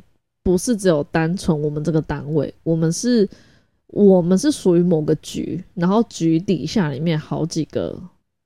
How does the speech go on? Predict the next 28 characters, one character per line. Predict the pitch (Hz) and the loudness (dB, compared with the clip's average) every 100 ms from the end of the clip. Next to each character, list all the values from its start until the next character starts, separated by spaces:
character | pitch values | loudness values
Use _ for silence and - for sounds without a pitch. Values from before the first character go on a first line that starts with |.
| _ _ _ _ _ _ _ | _ _ _ _ _ _ _
好 | 170 | -4
几 | 190 196 | 0 -2
个 | 131 | -4
处， | - - 214 175 - _ | -6 0 0 -2 -14 _
对， | - - - - | -10 -10 -20 -18
所 | - 247 | 4 6
以 | |
我 | 302 233 | 8 6
们 | 160 165 | 4 2
的 | 156 | 0
金 | - 190 190 202 - | 0 -2 0 -2 -2
额， | 107 64 196 - | -4 -4 -8 -6
就 | 214 | -2
是 | |
我 | 214 165 | 0 -2
们 | 139 | -2
的 | 143 | -6
钱 | - - - 151 127 165 | -6 -8 -6 -6 -6 -8
比 | 147 | -4
较 | 151 156 | -2 -2
多 | - 151 143 | 0 0 0
一 | |
点 | 147 - 78 | -4 -8 -8
点。 | - - _ - - | -10 -10 _ -20 -12
所 | - 262 | -2 0
以 | 330 | 4
我 | 294 - | 4 2
从 | 190 165 165 | 2 0 -2